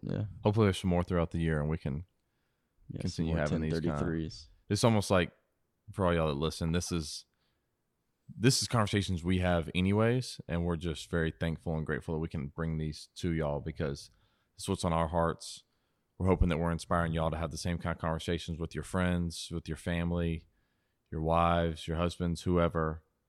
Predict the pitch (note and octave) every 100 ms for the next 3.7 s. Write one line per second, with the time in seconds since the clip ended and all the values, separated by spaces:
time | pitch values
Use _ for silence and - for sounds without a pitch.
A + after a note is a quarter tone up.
0 | _ _ _ _ E2+ D#2+ D2 - G2 F2+
1 | - F2 D#2+ - - F2+ E2+ A2 G#2 F2
2 | D#2 D#2+ E2 - F#2 G#2+ F2+ D2+ D2 F2
3 | D#2+ C#2+ - F2 D#2 -